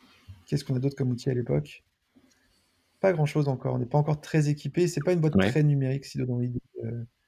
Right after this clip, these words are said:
Speaker 2: Mm.
Speaker 1: euh, ce sont les outils qui font que ça marche. Encore que, si, si, bon, aujourd'hui, il y a Slack, il y a beaucoup de livres blancs, il y a, quand les mecs mettent leur, euh, email perso, on va chercher leur fiche LinkedIn qui correspond. Enfin, on a quand même mis en place des outils, mais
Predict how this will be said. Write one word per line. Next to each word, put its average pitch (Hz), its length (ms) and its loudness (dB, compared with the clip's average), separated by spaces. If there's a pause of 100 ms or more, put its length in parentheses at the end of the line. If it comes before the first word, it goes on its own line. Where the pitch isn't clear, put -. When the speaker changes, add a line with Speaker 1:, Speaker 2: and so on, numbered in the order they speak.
(220)
Speaker 2:
Mm. 101 280 6 (420)
Speaker 1:
euh, - 40 -10 (420)
ce - 80 -20
sont - 320 -14
les 120 80 -2
outils 127 200 -4
qui - 100 -14
font - 140 -8
que 120 60 -12
ça 123 100 -2
marche. - 400 -8
Encore 143 300 4
que, 139 420 4 (300)
si, - 120 -8
si, 156 160 0
bon, 113 280 0
aujourd'hui, 117 300 0
il 123 40 4
y - 20 4
a 113 60 2
Slack, 127 460 0
il - 20 0
y - 20 0
a 113 320 -2 (400)
beaucoup 139 200 0
de 147 60 6
livres 131 260 2
blancs, 143 420 4
il 127 60 0
y 123 40 2
a, 120 280 -2 (400)
quand 143 120 2
les 135 80 6
mecs 135 200 4
mettent 135 240 0
leur, 127 180 2
euh, 123 400 0 (220)
email 135 240 2
perso, 139 380 2
on 135 40 2
va 120 80 0
chercher 127 280 -4
leur 127 120 -6
fiche - 200 -6
LinkedIn 135 300 -2
qui 131 120 -10
correspond. 147 560 0 (580)
Enfin, 120 140 0
on 110 100 2
a 113 80 0
quand 131 120 0
même 131 100 4
mis 131 100 4
en 123 60 4
place 117 140 -2
des 123 140 0
outils, 151 240 0
mais 117 340 -4